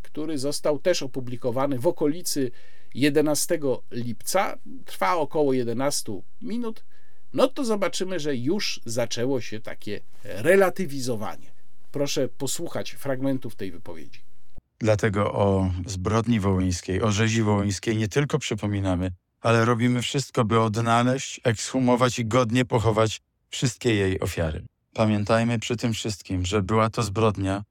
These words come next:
Speaker 2: dokonana na terenach okupowanych przez Trzecią Rzeszę Niemiecką i gdyby nie zniszczenie państwa polskiego, to do takiej zbrodni nie mogłoby dojść.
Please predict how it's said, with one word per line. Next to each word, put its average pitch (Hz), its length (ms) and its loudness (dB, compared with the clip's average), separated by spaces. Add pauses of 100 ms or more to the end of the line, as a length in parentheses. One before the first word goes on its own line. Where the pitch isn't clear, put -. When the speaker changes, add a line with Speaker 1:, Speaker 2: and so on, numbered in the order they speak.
(320)
Speaker 2:
dokonana 104 580 -2
na 104 140 -2
terenach 110 520 2 (120)
okupowanych 110 760 0 (360)
przez - 600 0
Trzecią 113 420 0
Rzeszę 117 320 0
Niemiecką 117 600 0 (320)
i 120 100 -2
gdyby 113 320 2
nie 117 200 0
zniszczenie 127 680 2
państwa 120 440 0
polskiego, 110 580 -2
to 110 160 -2
do 104 120 -2
takiej 110 300 -2
zbrodni 101 600 -2 (300)
nie 110 120 2
mogłoby 92 360 -2
dojść. 82 460 -6